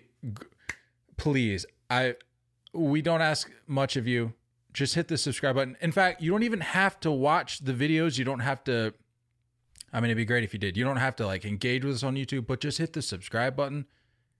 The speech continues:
It helps us out greatly. Um,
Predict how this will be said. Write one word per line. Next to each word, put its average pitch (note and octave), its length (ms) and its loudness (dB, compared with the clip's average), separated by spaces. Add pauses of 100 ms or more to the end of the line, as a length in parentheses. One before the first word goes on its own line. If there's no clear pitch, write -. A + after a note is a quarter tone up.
(140)
It A2+ 120 -2
helps B2 240 -2
us A2 160 -4
out G#2 260 -2 (720)
greatly. G2 520 -2 (600)
Um, A#2+ 760 2